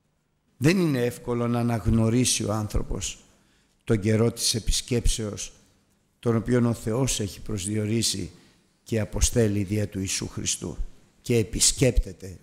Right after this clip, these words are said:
δια του Ιησού Χριστού. Ήθε σήμερα να είναι για όλους μας μία μέρα που θα αναγνωρίσουμε ότι ο Κύριος μας επισκέπτεται για να μας χαρίσει τα προς την ειρήνη μας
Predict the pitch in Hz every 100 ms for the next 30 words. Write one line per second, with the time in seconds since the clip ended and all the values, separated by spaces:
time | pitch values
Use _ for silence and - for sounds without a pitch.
0 | - 110 95 95 95 - 95 - 78 -
1 | - - _ _ _ _ _ _ _ _
2 | _ _ _ _ - 131 117 113 - 127
3 | 110 101 92 - - _ _ _ _ _
4 | 110 117 117 95 107 110 107 95 110 104
5 | - - 117 113 107 110 120 107 87 80
6 | - _ _ _ _ _ _ _ - 107
7 | 107 92 101 107 113 - 104 101 85 -
8 | - _ _ _ 110 - 104 95 123 113
9 | 107 90 101 101 110 - 87 - 123 98
10 | - 101 92 87 - - _ _ _ 107
11 | 107 104 104 - 110 101 110 - 104 -
12 | 104 - 104 - - 113 101 104 117 104
13 | 101 101 98 -